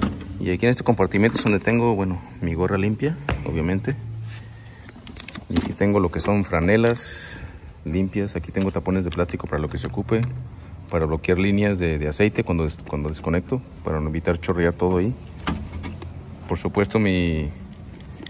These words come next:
mi herramienta, mi mototool, aquí, aquí lo tengo para, para limpiar los frenos de aire, herramienta de aire. Mis lentes, ahí los tengo, los tengo a un lado siempre. Y esta herramienta es para,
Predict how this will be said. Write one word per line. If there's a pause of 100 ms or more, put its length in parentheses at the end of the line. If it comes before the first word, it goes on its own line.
(720)
mi
herramienta,
mi
mototool, (340)
aquí,
aquí
lo
tengo
para,
para
limpiar
los
frenos
de
aire,
herramienta
de
aire. (1400)
Mis
lentes,
ahí
los
tengo,
los
tengo
a
un
lado
siempre. (2000)
Y
esta
herramienta
es
para,